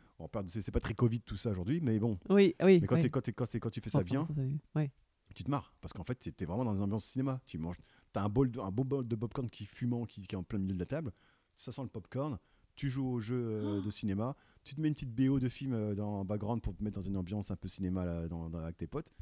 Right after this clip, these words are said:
Speaker 1: Et t'es, t'es, et t'es, t'es refait quoi. Je suis plutôt, tu vois, je suis plutôt un fan de Manu, Ennio Morricone.
Speaker 2: Oui.
Speaker 1: Ennio Morricone, ça c'est mon, c'est, j'ai un méga,
Speaker 2: <laughs> Qu'est-ce
Speaker 1: j'ai un,
Speaker 2: que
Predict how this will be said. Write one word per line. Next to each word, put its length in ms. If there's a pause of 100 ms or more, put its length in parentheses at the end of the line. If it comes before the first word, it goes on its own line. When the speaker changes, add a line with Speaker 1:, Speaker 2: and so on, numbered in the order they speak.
(300)
Speaker 1:
Et 60
t'es, 100
t'es, 300
et 60
t'es, 100
t'es 200
refait 260
quoi. 200
Je 60
suis 80
plutôt, 200
tu 60
vois, 80
je 60
suis 80
plutôt 180
un 60
fan 120
de 60
Manu, 160 (260)
Ennio 140
Morricone. 420 (500)
Speaker 2:
Oui. 200
Speaker 1:
Ennio 160
Morricone, 320
ça 180
c'est 140
mon, 240
c'est, 560
j'ai 140
un 80
méga, 340
Speaker 2:
<laughs> 20
Qu'est-ce 120
Speaker 1:
j'ai 80
un, 20
Speaker 2:
que 80